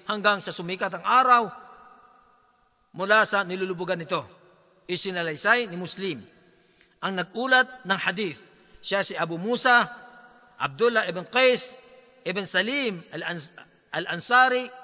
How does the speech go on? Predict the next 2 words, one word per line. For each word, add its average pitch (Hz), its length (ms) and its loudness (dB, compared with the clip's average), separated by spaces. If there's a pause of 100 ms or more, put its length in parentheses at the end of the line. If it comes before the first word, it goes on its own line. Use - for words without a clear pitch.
(1000)
Al-Yamani. 240 800 0 (640)
Siya 214 400 2